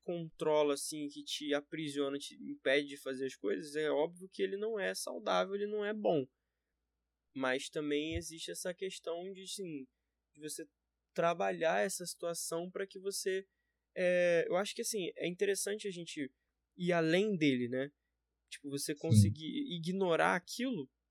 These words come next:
Speaker 1: é o que não vai trazer muito resultado, não vai trazer muita, é, não vai
Speaker 2: Tem que
Speaker 1: trazer
Speaker 2: aprender a lidar,
Speaker 1: amadurecimento
Speaker 2: né,
Speaker 1: nenhum.
Speaker 2: cara?
Speaker 1: Oi?
Speaker 2: É, tem que aprender a lidar. Eu tava procurando aqui as, as fases do luto, né? E aí tá, primeiro estágio, negação e isolamento.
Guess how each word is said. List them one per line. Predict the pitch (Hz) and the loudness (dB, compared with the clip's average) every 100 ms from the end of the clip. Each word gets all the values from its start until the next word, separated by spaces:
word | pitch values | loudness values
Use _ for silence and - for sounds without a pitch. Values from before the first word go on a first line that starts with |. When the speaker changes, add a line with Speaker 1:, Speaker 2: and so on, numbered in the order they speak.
| _ _ _ _ - | _ _ _ _ 0
Speaker 1:
é | |
o | - | 0
que | 185 226 | 0 -4
não | 226 | -2
vai | 220 220 | 2 2
trazer | 226 226 220 | 2 0 0
muito | 233 233 226 | -2 -2 -4
resultado, | 233 226 240 - 185 165 | -4 -4 -6 2 2 4
não | |
vai | 160 165 | 0 0
trazer | 175 180 | -2 -2
muita, | 180 185 190 180 _ _ _ _ - | -4 -2 -2 -2 _ _ _ _ -2
é, | 156 151 143 | 2 4 4
não | 143 147 | 2 2
vai | 165 | 4
Speaker 2:
Tem | 160 | 8
que | 170 | 12
Speaker 1:
trazer | |
Speaker 2:
aprender | 165 170 175 | 12 12 10
a | |
lidar, | 143 135 | 10 8
Speaker 1:
amadurecimento | 135 120 208 | 8 8 8
Speaker 2:
né, | 95 | 6
Speaker 1:
nenhum. | |
Speaker 2:
cara? | 92 180 - _ _ _ _ - 139 | 6 0 -4 _ _ _ _ -8 0
Speaker 1:
Oi? | 175 254 - _ _ _ - | 0 0 -12 _ _ _ 8
Speaker 2:
É, | 139 - - 110 | 8 8 -4 6
tem | 139 139 | 10 12
que | |
aprender | 160 160 156 | 12 12 12
a | 160 | 12
lidar. | 165 131 117 123 | 12 12 12 12
Eu | 117 | 10
tava | 123 123 123 _ | 12 12 12 _
procurando | 135 123 127 123 | 10 12 12 12
aqui | 123 143 | 12 12
as, | 135 123 - | 12 8 8
as | 127 | 8
fases | - 131 127 | 12 12 12
do | 131 | 12
luto, | 123 123 117 | 12 12 12
né? | 110 120 _ _ _ _ 123 | 8 8 _ _ _ _ 12
E | |
aí | 123 | 12
tá, | 123 113 | 12 12
primeiro | 123 123 143 | 12 12 12
estágio, | 147 - 123 113 107 98 | 12 12 12 12 12 10
negação | 107 120 123 123 123 135 147 | 12 12 12 12 12 12 12
e | 151 | 12
isolamento. | 147 143 131 107 101 | 12 12 12 12 12